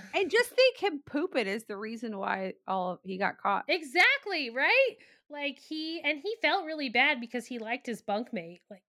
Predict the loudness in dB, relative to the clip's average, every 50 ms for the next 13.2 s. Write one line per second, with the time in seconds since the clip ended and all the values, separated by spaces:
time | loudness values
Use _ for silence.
0 | _ _ -12 -6 -4 -2 2 2 2 2 2 2 4 4 4 2 2 0 -2 0
1 | 0 0 0 0 -2 -2 -2 -4 -6 -4 0 2 2 2 2 0 -4 -6 -4 -4
2 | -4 -4 -4 -6 -8 -8 -6 -6 -6 -6 -6 -10 -14 -16 -16 -20 -20 -20 -20 -20
3 | -20 _ _ -8 -4 2 4 4 6 6 4 4 4 4 4 6 6 8 8 8
4 | 6 4 0 -6 _ _ _ _ _ _ _ _ _ _ 0 2 2 2 2 2
5 | 2 2 2 2 2 2 2 0 0 0 0 0 0 0 -2 -2 -4 -8 -8 -4
6 | -2 -2 -2 0 0 0 0 0 -2 -4 _ _ _ -2 0 2 4 4 6 6
7 | 6 6 4 2 0 0 2 4 4 4 4 0 -2 0 2 4 4 4 4 2
8 | 2 2 2 2 2 0 0 -2 -4 -2 -2 0 2 2 2 2 0 0 -2 0
9 | 2 4 4 4 2 0 -4 -10 -10 -6 -4 -4 -4 -4 -6 -10 -10 -8 -8 -8
10 | -10 -12 _ _ _ _ _ -4 -2 0 0 0 -2 -2 -2 2 2 0 0 -2
11 | -8 -8 -10 -10 -8 -6 -4 -4 -2 -4 -4 -4 -4 -4 -4 -6 -6 -8 -10 -8
12 | -4 -4 -2 -2 -2 -2 -2 -2 -4 -6 -6 -6 -6 -4 -4 -4 -4 -4 -4 -4
13 | -4 -6 -8